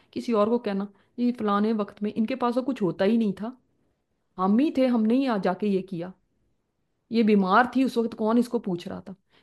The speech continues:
इसको उस वक्त ज़रूरत थी, किसने इसके काम किए थे?" या अल्लाह रहम फरमा दे। पता नहीं हम कितनी दफ़ा ये करके ना सिर्फ अपनी नेकी को गारत कर चुके हैं,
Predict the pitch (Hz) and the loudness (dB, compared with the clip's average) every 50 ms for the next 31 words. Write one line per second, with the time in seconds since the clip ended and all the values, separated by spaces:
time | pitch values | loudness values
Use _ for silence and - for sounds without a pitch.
0 | - - 233 226 - 254 233 208 - 220 214 233 220 208 214 202 196 202 226 220 | -6 -6 -6 -4 -2 -2 -2 -2 -2 -2 0 0 0 2 0 0 2 0 0 0
1 | - 262 254 - 220 - - 247 240 240 - 233 220 - 196 185 175 180 170 - | -2 -6 -6 -6 -8 -2 0 0 0 0 -2 -6 -2 -2 -2 -2 -2 -4 -6 -6
2 | 180 175 170 - - 214 202 _ _ _ _ _ _ _ _ _ _ _ _ _ | -6 -8 -8 -10 -12 -18 -18 _ _ _ _ _ _ _ _ _ _ _ _ _
3 | _ _ _ _ _ _ _ _ _ - 220 214 214 196 190 190 196 202 208 220 | _ _ _ _ _ _ _ _ _ -12 -10 -10 -8 -8 -6 -6 -6 -6 -6 -6
4 | 214 175 202 214 202 - 220 208 208 202 - 208 202 - 240 208 - _ _ _ | -6 -6 -6 -8 -8 -8 -10 -10 -10 -10 -10 -12 -12 -12 -12 -14 -14 _ _ _
5 | _ _ _ _ _ _ - 240 233 247 247 269 277 269 262 262 254 - 285 285 | _ _ _ _ _ _ -8 -4 0 0 2 2 2 2 0 0 0 -2 -4 -2
6 | - 277 262 285 302 320 330 294 226 262 247 - 269 269 277 277 269 269 - 247 | 2 2 4 6 6 4 4 4 4 2 2 2 0 0 0 0 -2 0 2 2
7 | 240 254 240 - 254 226 208 208 - _ - - - _ - 233 226 233 254 311 | 2 2 2 2 0 0 0 0 -4 _ -20 -20 -20 _ -2 0 2 4 4 2
8 | 302 - 320 330 320 302 277 269 269 269 254 269 254 240 214 214 226 220 233 - | 2 2 2 2 2 2 2 0 2 2 2 4 4 6 4 4 2 2 2 0
9 | 285 285 - 262 214 - 175 175 180 196 262 370 - - 311 285 262 - - 240 | 0 0 0 0 0 2 4 4 6 6 4 2 0 0 -2 -2 -2 -2 -6 -6
10 | 208 - - 180 175 170 - _ | -6 -6 -8 -10 -10 -10 -14 _